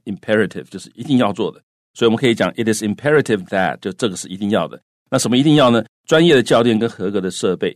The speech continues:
哈，合格的装备。那我们可以讲说，专业的教练啊，在我们翻译的时候，我们可以稍微把这个中文的意思把它表达更清楚一点。所谓专业的教练是说，你去的时候要有专业的教练陪伴啊。所以我们可以说啊，It is imperative that you go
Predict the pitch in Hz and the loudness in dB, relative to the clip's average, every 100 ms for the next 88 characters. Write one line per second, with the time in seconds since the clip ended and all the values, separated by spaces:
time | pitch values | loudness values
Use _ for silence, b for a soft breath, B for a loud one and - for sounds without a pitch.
0 | - - 101 98 98 90 107 107 113 - | -10 -16 -12 -8 -6 -2 -2 0 -2 -4
1 | _ - 123 110 _ _ 104 110 110 131 | _ 0 0 0 _ _ -4 -2 0 -2
2 | 92 104 113 165 151 120 123 123 90 - | -2 -4 0 2 2 2 2 2 0 -4
3 | - 78 123 101 92 120 113 95 98 87 | -14 -4 -2 -2 0 0 0 -4 -6 -8
4 | 95 95 107 98 98 _ _ 82 90 110 | -10 -10 -8 -8 -10 _ _ -12 -8 -6
5 | 95 127 113 107 107 - 76 98 - _ | -4 -4 -4 -4 -8 -10 -10 -10 -12 _
6 | - 90 92 90 - - 165 - 170 165 | -6 -4 -4 -10 -10 -8 -6 -4 -6 -6
7 | 92 98 82 - 131 131 165 170 123 131 | -6 -8 -8 -2 -2 2 2 4 4 2
8 | 127 117 107 107 98 - - 160 107 104 | 2 0 -2 -4 -4 -6 -4 0 0 0
9 | 101 90 82 101 98 90 95 90 87 76 | -2 -2 -4 -4 -4 -6 -6 -6 -6 -10
10 | 76 78 82 - - 78 - _ - 104 | -12 -6 -8 -8 -16 -14 -16 _ 0 0
11 | 95 101 98 101 - _ _ 95 101 110 | 0 -2 0 -2 -4 _ _ -4 -2 0
12 | 113 110 107 101 147 151 131 110 113 107 | 0 0 -2 -2 -2 0 0 0 -2 -2
13 | 95 - 113 117 | -6 0 4 4